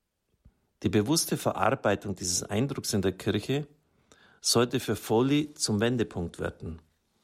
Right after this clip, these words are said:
Bald darauf trat er in die katholische Kirche ein.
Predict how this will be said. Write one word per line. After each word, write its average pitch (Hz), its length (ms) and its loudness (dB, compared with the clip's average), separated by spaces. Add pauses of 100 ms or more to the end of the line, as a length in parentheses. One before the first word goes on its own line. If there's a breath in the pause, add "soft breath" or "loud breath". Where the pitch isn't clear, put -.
(240)
Bald 107 300 2
darauf 131 400 2
trat - 320 0
er 110 60 -4
in 104 100 -2
die 107 100 -6
katholische 98 540 0
Kirche - 400 -4
ein. 98 240 -8